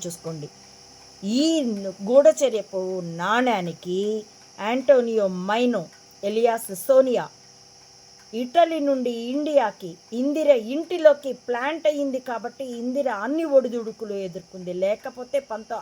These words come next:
అట్లా అయ్యి కూడా పంతొమ్మిది వందల ఎనభై నాలుగులో సీనియర్ ఎన్టీ రామారావు, నాదెళ్ల భాస్కర్ రావు వర్సెస్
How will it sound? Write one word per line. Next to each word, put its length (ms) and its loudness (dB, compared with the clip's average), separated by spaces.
అట్లా 400 -4
అయ్యి 260 -4
కూడా 240 2
పంతొమ్మిది 500 -6
వందల 300 -4
ఎనభై 520 -2
నాలుగులో 640 -2
సీనియర్ 360 2
ఎన్టీ 300 -4
రామారావు, 640 -4
నాదెళ్ల 540 0
భాస్కర్ 560 -6
రావు 320 -2
వర్సెస్ 600 0